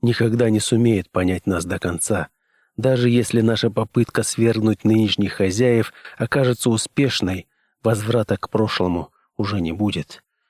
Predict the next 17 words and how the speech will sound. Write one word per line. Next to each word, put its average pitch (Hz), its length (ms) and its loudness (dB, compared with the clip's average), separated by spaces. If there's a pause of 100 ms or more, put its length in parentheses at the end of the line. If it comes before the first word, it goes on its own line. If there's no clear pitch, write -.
(300)
Вы 82 140 -4
скажете, 92 560 -4
наивно 95 440 0
надеяться 92 560 -2
на 92 140 -2
то, 110 260 -2 (240)
что - 200 -4
знакомый 107 560 0
дьявол 104 440 0
окажется 101 540 -2
лучше 110 300 0
незнакомого. 101 840 0 (440)
Может 104 340 -2
быть, 87 240 -4
это 92 220 -6
и 78 100 -8
так. - 420 -8